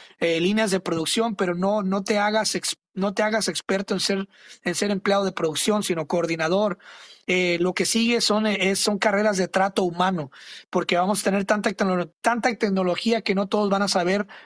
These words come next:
comerse esa tecnología y va a haber mucha gente que va a tener muchas secuelas. Entonces, si quieres, si quieres algo que te sirva, tiene que ser algo que sea de trato humano,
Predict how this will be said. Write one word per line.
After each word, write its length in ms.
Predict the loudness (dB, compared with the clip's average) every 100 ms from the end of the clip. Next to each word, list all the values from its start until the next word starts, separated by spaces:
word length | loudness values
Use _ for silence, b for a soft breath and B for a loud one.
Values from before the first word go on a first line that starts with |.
| B
comerse 520 | -2 0 2 0 0
esa 180 | 0 0
tecnología 580 | -2 -4 -2 -2 -2 -2
y 120 | 0
va 60 | 0
a 20 |
haber 180 | 0 0
mucha 460 | 0 0 0 -2
gente 420 | 0 -2 -2 -4 -4
que 140 | -2
va 60 | -2
a 40 |
tener 300 | 0 -2 0
muchas 420 | 0 -2 -2 -2
secuelas. 560 | -2 -2 -2 0 -4 -8 B B B B _
Entonces, 440 | -4 -2 0 0
si 100 | -2
quieres, 460 | -2 -2 0 -2 -4
si 160 | -6 -4
quieres 300 | -2 0 -2
algo 100 | -2
que 120 | -4
te 120 | -4
sirva, 320 | -2 0 -2
tiene 160 | -2 -4
que 120 | -2
ser 140 | -2
algo 200 | 0 -2
que 100 | -2
sea 320 | -2 0 -2 -4 B B -4
de 160 | -4
trato 380 | 0 -2 0 -2
humano, 520 | -2 -2 -2 -2 -8